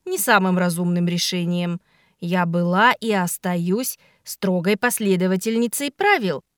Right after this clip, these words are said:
и самостоятельная стрижка в одиннадцать лет для меня была сравнима с проведением операции на открытом сердце при помощи столовых приборов. Не рекомендуется.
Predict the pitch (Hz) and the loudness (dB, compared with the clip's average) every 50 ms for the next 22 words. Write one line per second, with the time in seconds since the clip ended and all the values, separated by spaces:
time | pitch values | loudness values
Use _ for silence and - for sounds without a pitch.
0 | _ _ _ 190 180 - 196 196 185 - - 180 185 220 247 254 - 226 220 202 | _ _ _ -4 -2 2 2 2 2 2 0 0 2 2 2 2 2 0 2 2
1 | 196 196 190 180 180 - - - 247 269 - - - 208 185 185 185 185 180 208 | 4 4 2 2 0 -2 -2 -2 -2 0 -2 -2 0 0 2 2 2 0 0 0
2 | 220 214 185 165 - - 185 170 - - 254 320 339 330 - _ _ _ _ _ | 0 0 0 -2 -2 -6 -6 -8 -6 -6 -4 -4 -4 -6 -8 _ _ _ _ _
3 | _ - 370 359 381 339 339 320 311 302 294 247 240 254 254 254 240 - - 214 | _ -6 -2 -2 0 0 0 -2 0 0 0 2 4 4 4 4 2 2 2 4
4 | 214 208 185 185 208 247 277 262 240 226 - - - 196 196 180 175 170 160 170 | 4 4 4 4 2 2 2 2 0 0 0 -2 -2 0 0 0 0 -2 -2 -2
5 | 190 220 233 226 220 214 208 208 214 202 190 - _ _ _ _ _ - 196 208 | 0 0 2 2 2 2 4 4 4 2 0 -2 _ _ _ _ _ 0 0 2
6 | 190 226 214 208 208 220 254 254 - - 269 262 262 247 247 240 226 220 202 - | 4 4 4 4 6 4 4 2 0 -2 -2 -2 0 0 2 2 2 2 2 0
7 | - 214 220 214 185 185 170 175 170 - - 269 277 285 262 - - - 247 240 | 0 0 0 0 0 0 -2 -2 -2 -2 -2 -2 -2 -4 -4 -4 -2 0 0 0
8 | 240 - _ _ _ _ _ - 320 269 - 277 285 269 269 262 247 - - 254 | 0 -4 _ _ _ _ _ -6 -6 -6 -2 -2 0 2 2 2 2 0 0 -2
9 | 202 - - 240 233 226 214 208 196 185 - - - 196 208 180 170 175 175 175 | -2 0 2 2 4 4 4 4 2 2 -2 -2 -2 -2 0 0 0 -2 -4 -4
10 | 165 160 - - _ _ _ _ _ _ _ _ _ - 339 349 349 349 302 294 | -6 -8 -12 -16 _ _ _ _ _ _ _ _ _ -10 -8 -6 -4 -4 -4 -4
11 | 254 - 269 247 233 220 208 180 160 165 165 160 - - - - 160 175 | -4 -2 0 0 2 4 4 2 2 -2 -6 -8 -10 -10 -12 -12 -12 -14